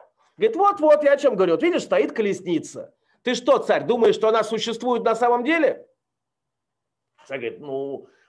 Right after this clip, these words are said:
прости, монах, но я к тебе приехал только что на этой колеснице. Вот она, вот, трогай, она есть». «Стоп, царь, давай выясним,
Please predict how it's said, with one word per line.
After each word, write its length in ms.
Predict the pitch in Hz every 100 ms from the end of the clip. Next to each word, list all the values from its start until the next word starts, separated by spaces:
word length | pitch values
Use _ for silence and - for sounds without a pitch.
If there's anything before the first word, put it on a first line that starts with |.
| _ _ 147 175
прости, 360 | 160 202 196 233
монах, 400 | 165 196 180 -
но 60 | 160
я 160 | 190
к 80 | 220
тебе 180 | 180 180
приехал 640 | 180 214 226 247 - 151
только 260 | 214 208 202
что 420 | - 254 190 - - -
на 180 | 254
этой 260 | 226 220 247
колеснице. 680 | 254 262 254 294 269 190 170
Вот 240 | 247 208
она, 300 | 214 247 143
вот, 300 | 165 262 -
трогай, 480 | 285 254 185 - - -
она 280 | 285 294
есть». 440 | 254 294 247 - - _ _ _ _ _ _
«Стоп, 380 | _ 277 - -
царь, 220 | 147 - - _ _ _ _ _ _ _ _
давай 260 | 135 123
выясним, 520 | 127 240 135 - -